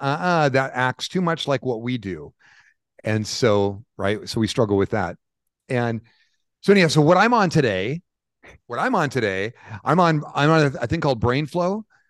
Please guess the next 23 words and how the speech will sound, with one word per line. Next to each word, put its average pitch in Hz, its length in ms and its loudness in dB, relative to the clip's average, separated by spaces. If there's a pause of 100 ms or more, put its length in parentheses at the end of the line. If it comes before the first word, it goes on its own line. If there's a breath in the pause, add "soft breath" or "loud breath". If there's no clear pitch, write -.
(140)
which 135 220 -2
is 117 140 -2
a 120 160 4
very 135 440 0
gentle 147 420 -6
dopaminergic 127 720 -6
solution. 127 560 -4
It's 107 160 -6
a 95 120 0
capsule 120 440 -2
within 113 280 0
a 92 40 -6
capsule, 117 560 -6 (360 loud breath)
um, 95 580 -4
surrounded 110 560 0
by, 98 440 -4 (100)
uh, 92 300 -6 (200)
by 95 500 -4 (220 soft breath)
a 107 80 -4
really 113 320 2
valuable 101 640 0
oil 101 340 0
or, 87 200 -6